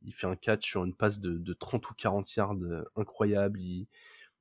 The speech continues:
il provoque même une, une interférence de passe sur un move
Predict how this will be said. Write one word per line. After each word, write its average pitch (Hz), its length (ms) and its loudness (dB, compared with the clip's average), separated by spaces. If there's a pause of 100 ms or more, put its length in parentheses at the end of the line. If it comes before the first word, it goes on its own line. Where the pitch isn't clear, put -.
(360)
il 113 100 -2
provoque 110 360 6
même 120 160 10
une, 101 360 8
une 110 160 6
interférence 107 560 4
de 113 120 8
passe 117 340 6
sur 98 220 2
un 98 80 8
move 98 240 0